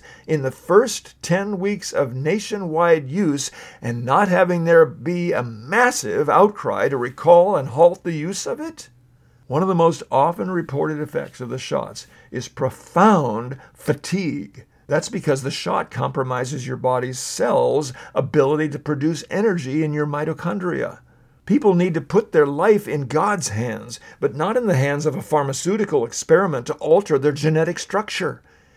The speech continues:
If they make the wrong choice, there is no reversing the trajectory they have launched. If they didn't want to trust God before,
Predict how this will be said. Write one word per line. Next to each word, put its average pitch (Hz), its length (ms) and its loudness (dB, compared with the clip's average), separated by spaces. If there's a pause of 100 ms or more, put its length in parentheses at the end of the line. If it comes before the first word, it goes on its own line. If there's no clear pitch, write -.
(580)
If 156 220 2
they 196 180 8
make 226 360 4
the 208 100 8
wrong 202 400 4
choice, - 800 0 (160)
there 139 180 4
is 160 160 0
no 175 120 4
reversing 180 600 2
the 127 100 -4
trajectory 135 640 -2
they 117 200 -4
have 123 120 -6
launched. 120 540 -6 (1120)
If 127 160 0
they 123 100 2
didn't 156 240 4
want 170 200 6
to 165 40 6
trust 180 380 6
God 180 260 8
before, 208 800 8